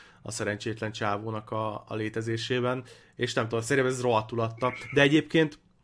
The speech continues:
amit akartam kérdezni, hogy, ö, a izé, ö, Robert Downey junior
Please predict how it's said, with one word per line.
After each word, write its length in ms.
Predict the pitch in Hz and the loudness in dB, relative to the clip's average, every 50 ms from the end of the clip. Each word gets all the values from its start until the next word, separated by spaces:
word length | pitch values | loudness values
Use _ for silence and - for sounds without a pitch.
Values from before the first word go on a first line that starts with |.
| _ _ _ _ _ _ _ - - _ _ _ - | _ _ _ _ _ _ _ -20 -20 _ _ _ -6
amit 220 | - 143 147 143 135 | -2 2 2 4 4
akartam 500 | 135 - 139 131 123 123 - 123 127 120 | 4 4 6 4 4 4 2 0 0 2
kérdezni, 520 | - 131 123 127 127 127 135 139 143 143 147 - - - _ | 2 4 4 4 4 2 2 0 -2 -2 -4 -10 -20 -20 _
hogy, 360 | - - 123 127 127 127 123 | -4 0 2 2 2 4 4
ö, 280 | 127 131 131 131 135 131 123 123 - - - - - - | 4 4 6 6 4 4 2 -2 -10 -20 -20 -20 -10 -2
a 120 | - 139 | 2 6
izé, 460 | 165 170 139 123 123 113 110 113 117 - | 6 6 6 6 4 2 2 0 -2 -6
ö, 540 | 135 135 127 123 127 127 127 127 127 127 127 123 - - _ _ _ _ _ _ _ _ _ _ _ - - _ _ _ _ _ _ | -2 0 2 2 2 2 2 2 0 0 -2 -2 -6 -12 _ _ _ _ _ _ _ _ _ _ _ -20 -20 _ _ _ _ _ _
Robert 360 | - 151 147 147 139 127 123 | 2 2 4 6 6 4 4
Downey 260 | 127 127 123 123 127 127 | 4 4 4 4 2 0
junior 520 | 123 123 123 117 113 107 101 98 98 104 | 0 0 0 2 2 0 0 0 -2 -4